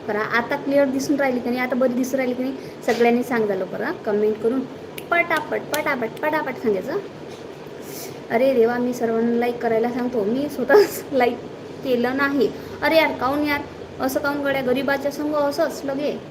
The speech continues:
मी गरीब आहो, मी लय गरीब आहे. <coughs> हम्म, शपथ ना, मी लय गरीब आहे आणि गरीब बाईच्या संग असं करता,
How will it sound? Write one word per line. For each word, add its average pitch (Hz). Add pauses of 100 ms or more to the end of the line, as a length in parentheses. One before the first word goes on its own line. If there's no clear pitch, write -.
(340)
मी 269
गरीब 254
आहो, 233
मी 254
लय 240
गरीब 233
आहे. 196 (520)
<coughs> - (1400)
हम्म, 247 (840)
शपथ 233
ना, 247
मी 233
लय 254
गरीब 220
आहे 214
आणि 220
गरीब 240
बाईच्या 240
संग 247
असं 226
करता, 226